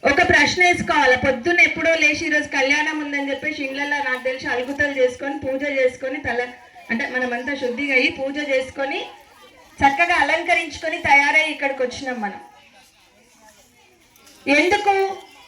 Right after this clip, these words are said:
ఇంతకు ముందు జరగలేదా? పోయిన సంవత్సరం కూడా శ్రీనివాస కళ్యాణం అయింది, వెంకటేశ్వర స్వామి కళ్యాణం అయింది కదా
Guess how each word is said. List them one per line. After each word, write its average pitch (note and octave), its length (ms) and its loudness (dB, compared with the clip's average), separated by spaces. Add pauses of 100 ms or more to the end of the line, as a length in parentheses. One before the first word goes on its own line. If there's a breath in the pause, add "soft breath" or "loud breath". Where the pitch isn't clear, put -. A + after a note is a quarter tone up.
(280)
ఇంతకు G4 400 4
ముందు F#4+ 160 0
జరగలేదా? E4+ 600 4
పోయిన D#4+ 300 0
సంవత్సరం F#4 440 -2
కూడా F#4 160 2
శ్రీనివాస E4 420 -2 (120)
కళ్యాణం D4+ 400 0
అయింది, C#4 180 2
వెంకటేశ్వర D#4 340 -2
స్వామి F4 240 2
కళ్యాణం E4+ 400 2
అయింది F#4 280 0
కదా G#3+ 240 2